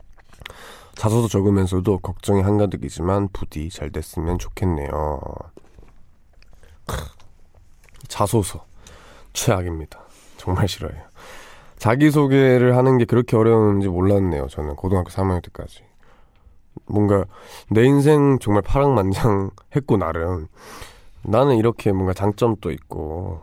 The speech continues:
한데, 그거를 글로 적으려고 하니까 한 세 줄 적으니까 끝나더라고요. 그래서 자소서라는 게 진짜 어려운데 화이팅 하시기 바라겠습니다. 또 이거 몇 번 고쳐야 돼요. 한 번 썼다고 끝나는 게 아니라. 화이팅입니다.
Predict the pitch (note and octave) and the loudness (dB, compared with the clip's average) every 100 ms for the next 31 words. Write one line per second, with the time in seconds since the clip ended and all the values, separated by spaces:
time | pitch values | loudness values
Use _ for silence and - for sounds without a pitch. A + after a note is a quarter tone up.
0 | F2 - A2 G2+ F2+ E2+ - - _ - | -16 -6 -2 -2 -2 -4 -6 -16 _ -16
1 | - A2 G2+ - B2+ C3+ - G2+ G2+ F#2+ | -2 0 0 0 2 2 2 0 2 0
2 | F#2+ F2+ F2+ - G2 F#2 C3 D3+ B2+ G2+ | 0 -2 -6 -10 -8 -4 0 0 -2 -2
3 | F2+ E2 - A#2+ - - F#2 F#2 - - | -4 -4 -2 0 0 -4 -10 -10 -14 -16
4 | - - - - - - _ - - F2 | -20 -20 -20 -20 -20 -20 _ -12 -6 -2
5 | G2 F2 F2+ G#2+ A2+ G2+ F#2 E2+ E2+ - | -2 -2 -4 -2 0 0 0 -4 -8 -14
6 | - - D#2+ E2+ F2+ D#2+ E2 E2+ D#2+ - | -14 -8 -6 -4 -4 -4 -8 -8 -12 -18
7 | - - - F#2 - F2 E2+ - D#2 D#2 | -20 -16 -8 -6 -4 -6 -6 -12 -10 -10
8 | D2+ - D2+ - - - - _ _ - | -12 -14 -16 -18 -20 -20 -20 _ _ -4
9 | F3 D#3+ F2+ - D#3+ A2+ - C#3+ C#3 G#2 | -2 -2 -2 0 0 -2 -2 0 2 2
10 | G2 G2+ G#2+ G#2+ G#2+ - G2+ A#2+ A#2+ A2 | 0 0 -2 -2 -4 -6 -4 -2 -2 -4
11 | - - - - - - - - - - | -8 -14 -20 -20 -20 -20 -20 -20 -20 -20
12 | - - - - - - - - F2 D#2+ | -20 -20 -20 -20 -16 -8 -8 -4 -6 -4
13 | D#2 D#2+ D2 D2 | -8 -10 -10 -12